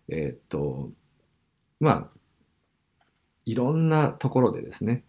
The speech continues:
その自分たちの用途に合わせてワードプレスをカスタマイズして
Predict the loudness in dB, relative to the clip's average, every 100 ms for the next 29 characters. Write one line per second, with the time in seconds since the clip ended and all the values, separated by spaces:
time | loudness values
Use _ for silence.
0 | _ -8 -6 -4 -4 -2 0 -2 -4 -4
1 | -4 0 2 2 0 -2 -4 -4 -2 -2
2 | -2 0 2 4 4 0 -2 -4 -2 0
3 | 4 6 4 -2 -8 -4 -2 2 2 2
4 | 0 -2 0 0 0